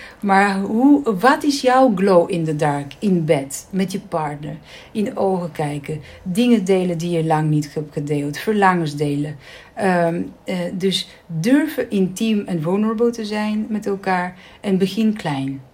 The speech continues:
Een kleine stapje. What is the thing which turns me on? What is the thing? We zijn allemaal seksu-, seksuele beings. Dus kunnen wij, eh, we zijn allemaal geboren met een geboorterecht, zeg je dat?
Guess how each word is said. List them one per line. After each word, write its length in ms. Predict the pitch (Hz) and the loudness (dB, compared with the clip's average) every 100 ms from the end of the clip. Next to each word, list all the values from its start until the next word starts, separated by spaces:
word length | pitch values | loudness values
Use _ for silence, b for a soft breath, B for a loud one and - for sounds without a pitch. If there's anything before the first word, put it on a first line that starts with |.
| _ - | _ -16
Een 80 | |
kleine 400 | - 240 254 254 | 0 4 6 4
stapje. 440 | 233 - 180 185 170 B B | 2 0 -2 -2 -8 B B
What 300 | - 190 240 | -2 2 2
is 120 | 247 208 | 0 -4
the 120 | 208 | -4
thing 200 | 220 208 | -2 -2
which 200 | 190 190 | -2 -4
turns 360 | - 180 170 160 | -4 -2 -2 -2
me 80 | |
on? 400 | 160 147 143 143 B B B | 0 2 2 -2 B B B
What 220 | 220 233 | -2 0
is 160 | 247 | -2
the 100 | 214 | -4
thing? 260 | 220 202 196 B B | -2 -4 -4 B B
We 140 | 202 | 0
zijn 240 | 196 220 226 | 2 2 2
allemaal 460 | 226 254 233 214 | 2 4 4 2
seksu-, 380 | 202 185 - 190 196 | 0 -4 -4 -4 -4
seksuele 500 | 196 - 180 175 170 | -8 -6 -6 -4 -4
beings. 680 | 160 226 226 165 147 - - B B B | -4 -2 -2 -2 -4 -8 -14 B B B
Dus 340 | - 185 - - | -2 0 0 -2
kunnen 320 | 262 262 226 | 2 2 4
wij, 400 | 190 175 170 160 - _ _ _ _ _ | 2 2 0 -4 -10 _ _ _ _ _
eh, 120 | 202 180 165 165 - 202 - _ _ - | -2 0 0 -2 -6 -12 -14 _ _ -12
we 160 | 185 185 | -4 0
zijn 240 | 190 196 | 0 0
allemaal 400 | 190 247 277 247 | 2 4 4 2
geboren 440 | 240 190 196 202 190 | 0 0 2 2 0
met 180 | 170 160 | -2 -4
een 60 | |
geboorterecht, 640 | - 175 202 233 254 254 - | -8 -6 -6 -2 -2 -2 -6
zeg 200 | 233 233 | -10 -8
je 60 | |
dat? 320 | 220 214 214 | -6 -6 -8